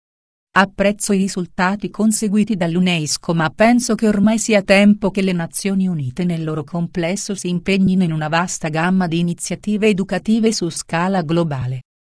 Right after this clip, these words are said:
L'enormità dei problemi che dobbiamo risolvere su scala globale, fra cui povertà, fame, esplosione demografica e condizione ambientale, richiede di essere affrontata dal punto di vista dell'umanità nel suo complesso.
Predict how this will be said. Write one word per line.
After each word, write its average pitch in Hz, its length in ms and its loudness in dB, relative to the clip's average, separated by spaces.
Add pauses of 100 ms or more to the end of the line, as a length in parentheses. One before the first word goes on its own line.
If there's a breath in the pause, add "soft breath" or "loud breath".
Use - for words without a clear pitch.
(440)
L'enormità 196 640 2
dei 208 160 2
problemi 233 540 4
che 196 120 0
dobbiamo 170 420 2
risolvere 170 600 0
su 185 180 -4
scala 180 540 -2
globale, 165 640 2 (260)
fra 196 160 2
cui 220 240 0
povertà, 233 640 0 (200)
fame, 139 500 -6 (180)
esplosione 170 720 0
demografica 202 800 4
e 202 80 2
condizione 202 720 0
ambientale, 147 760 0
richiede 202 420 0
di 185 120 0
essere 180 340 -2
affrontata 190 720 -2
dal 170 220 -4
punto 233 420 2
di 185 120 0
vista 226 360 -2
dell'umanità 170 680 2
nel 180 180 0
suo 185 220 -4
complesso. 160 840 -4